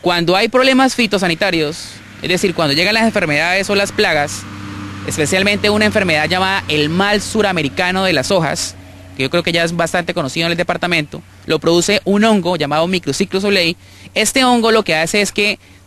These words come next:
tumba o induce la caída de las hojas. ¿Qué significa esto? Que un árbol que normalmente defolia una vez por año, cuando tiene el microciclus, defolia dos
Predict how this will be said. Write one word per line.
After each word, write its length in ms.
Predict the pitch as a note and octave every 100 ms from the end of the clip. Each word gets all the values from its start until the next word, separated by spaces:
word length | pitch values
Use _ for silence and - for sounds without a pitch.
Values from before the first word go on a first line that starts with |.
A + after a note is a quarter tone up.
| - -
tumba 500 | C4+ C4+ C#4+ D4 F4+ -
o 140 | E3+
induce 420 | F3+ F3 A#3+ C4
la 120 | B3
caída 320 | A#3 D3+ F3 G3
de 60 |
las 160 | F3 G3+
hojas. 420 | A3 B2+ A#2 - - - - -
¿Qué 80 |
significa 500 | F3 A#2 G3 F#3 A3+
esto? 220 | G#3+ - B2+
Que 180 | E3+
un 160 | F3 A3
árbol 380 | A#3 A3+ B3 B3
que 140 | F3
normalmente 440 | D#3 D#3+ F#3+ G3+ G#3+
defolia 540 | E3 F#3 E3 D3 D#3 - - - -
una 240 | - A3+ A3
vez 140 | G#3
por 160 | A3 G3+
año, 300 | D#3+ D3+ F3+ - _ - -
cuando 260 | D3+ C3+
tiene 180 | E3+ A3
el 60 | A3+
microciclus, 640 | A3 A3+ A#3 F#3+ F#3 F3
defolia 480 | D3 D3+ D#3+ F3 -
dos 460 | D#3+ G#3 G#3+ -